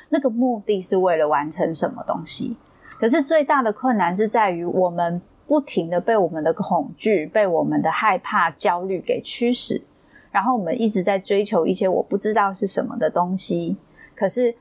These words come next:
我其实并没有停下来照顾我的感受，我只是一直被那个生存的焦虑跟危机给驱使去做很多事情，对于我的感受我其实是忽略的。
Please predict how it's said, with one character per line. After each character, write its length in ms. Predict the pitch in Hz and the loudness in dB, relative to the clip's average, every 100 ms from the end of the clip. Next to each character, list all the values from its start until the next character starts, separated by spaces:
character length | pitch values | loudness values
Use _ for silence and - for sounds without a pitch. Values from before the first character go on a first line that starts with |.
| _ | _
我 140 | 185 190 | -2 0
其 180 | 240 | 0
实 140 | 247 247 | 0 0
并 200 | 262 233 | 0 0
没 120 | 196 | 0
有 120 | 170 | -2
停 220 | 175 170 | -2 -2
下 160 | 185 202 | 0 2
来 120 | 180 | 2
照 220 | - 180 | 0 -4
顾 160 | 170 180 | -2 0
我 140 | 156 | 2
的 80 | - | 0
感 260 | 156 - 143 | -2 -4 -6
受， 240 | - 170 - _ - | -2 -2 -2 _ -2
我 100 | 247 | -2
只 120 | 240 | -2
是 140 | 202 208 | -6 -2
一 140 | 240 | -2
直 140 | 208 | -2
被 240 | - 208 180 | 0 0 0
那 100 | 180 | -4
个 100 | 175 | -2
生 240 | 214 202 | 0 -2
存 220 | 208 160 | -2 -2
的 80 | 156 | 0
焦 240 | 156 180 175 | 0 -2 -2
虑 180 | 185 | -4
跟 200 | 165 165 | 0 0
危 160 | 160 151 | 2 0
机 240 | 147 165 | -2 -6
给 180 | 170 156 | -2 -2
驱 260 | 147 - 180 | -2 -2 -2
使 200 | - - | -2 -4
去 160 | 196 | -2
做 180 | 190 202 | 2 2
很 240 | 170 - 214 | 0 -4 0
多 180 | - | 0
事 220 | 175 - 175 | 0 -4 -6
情， 240 | - - | -6 -4
对 160 | - 240 | 0 2
于 60 | |
我 160 | 214 170 | 2 0
的 100 | 165 | 0
感 220 | - - | -4 -6
受 180 | - 190 | 0 2
我 80 | 156 | 2
其 220 | - 156 | -2 -4
实 60 | 170 | -2
是 80 | 226 | -4
忽 240 | - 247 | 0 2
略 180 | 247 214 | 2 0
的。 180 | - | -6